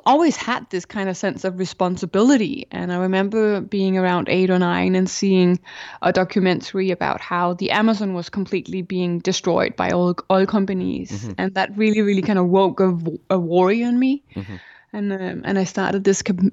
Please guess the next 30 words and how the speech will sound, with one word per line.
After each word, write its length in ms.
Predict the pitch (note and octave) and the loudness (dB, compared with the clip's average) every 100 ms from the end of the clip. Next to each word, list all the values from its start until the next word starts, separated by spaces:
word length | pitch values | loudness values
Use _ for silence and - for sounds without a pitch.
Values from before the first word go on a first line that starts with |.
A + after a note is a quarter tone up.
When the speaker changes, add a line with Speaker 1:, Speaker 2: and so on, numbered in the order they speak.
| - | 2
Speaker 1:
campaign 540 | G3 F3+ G3 F#3+ F#3+ | 2 4 4 4 0
for, 460 | - G3+ F3+ - E2 | 0 2 4 4 2
um, 320 | - F#3 F3+ _ _ - - | 2 0 -2 _ _ -20 -4
for 80 | G#3 | -4
kids 400 | - G#3 - - | 2 0 0 -4
where 120 | E3+ | -2
we 400 | F3+ F3+ F3 F#3 | 0 2 2 0
h-, 40 | - - F#3 F#3+ | -2 -6 -10 -4
raised 360 | F#3 F3+ D#3+ - | 0 0 0 -6
funds 380 | - E3+ E3+ | -2 -2 -2
to 100 | - | -12
buy 220 | F#3 F3+ - | -6 -4 -2
up 160 | D#3+ | -4
pieces 400 | - F#3 F3 F3+ | -4 -6 -4 -4
of 100 | F3+ | -4
the 80 | - | -4
rainforest. 760 | F3 E3+ F3+ G3 F#3 G3 - - _ _ _ _ _ _ - | -4 -4 -4 -4 -4 -4 -10 -20 _ _ _ _ _ _ -12
So 120 | - A3 | 2 2
it's 80 | G#3 | 4
always 320 | A3+ C4+ C#4 | 4 6 4
been 200 | B3 A3+ | 4 0
kind 200 | A#3 G#3 | 0 -2
of 160 | F#3+ - | -2 -6
like, 280 | - D#3+ _ _ A3 - | -6 -8 _ _ -20 -14
um, 160 | D#3 C#3 | -12 -10
yeah, 240 | - G3 F#3 | -4 -2 2
this 200 | F#3+ G3 | 0 2
sense 280 | G3+ - | 0 2
of 160 | G#3 F3+ - - - - - - - | -2 -4 -8 -20 -18 -18 -20 -20 -2
responsibility, 1000 | G#3+ - F#3+ F#3+ F#3 F#3+ A3 F3+ D3 E3+ | -2 2 2 2 4 6 6 4 0 -8